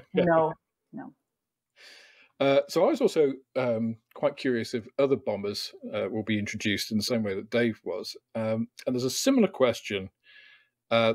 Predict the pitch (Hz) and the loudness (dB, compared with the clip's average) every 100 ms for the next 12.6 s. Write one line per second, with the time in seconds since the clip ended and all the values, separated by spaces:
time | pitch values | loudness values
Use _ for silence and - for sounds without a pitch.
0 | 110 110 - 123 - 135 123 - 135 120 | 0 -4 -4 -8 -4 -2 -2 0 0 0
1 | - 120 107 104 - _ 135 131 127 110 | 2 0 2 -2 -8 _ 0 0 0 -2
2 | - 143 139 - - - 135 143 - 131 | 2 4 4 0 -12 -4 -2 -2 0 0
3 | 123 - 120 110 107 - 107 104 - - | 0 0 2 2 -2 -4 -4 -4 -6 0
4 | 160 - - 156 202 - _ _ _ 131 | 0 0 0 0 0 -8 _ _ _ -2
5 | 113 123 208 - - 127 185 - _ - | 0 2 2 2 0 0 -2 -16 _ -6
6 | 107 113 - 110 - - - _ _ - | -4 -6 -2 0 0 -10 -20 _ _ -8
7 | 123 214 220 - - - - - _ 139 | 0 0 0 -6 -16 -14 -16 -20 _ 2
8 | 143 151 - _ _ _ - _ _ _ | 4 2 -4 _ _ _ -20 _ _ _
9 | _ _ - 226 - 208 208 214 190 139 | _ _ 0 0 2 2 4 4 2 4
10 | 160 165 143 120 135 165 170 185 - - | 4 6 4 4 4 4 2 0 0 2
11 | 120 120 175 - - 95 123 120 - 127 | 4 6 4 0 -10 -8 -2 -2 2 0
12 | 123 120 113 - 117 113 | 2 0 0 0 0 0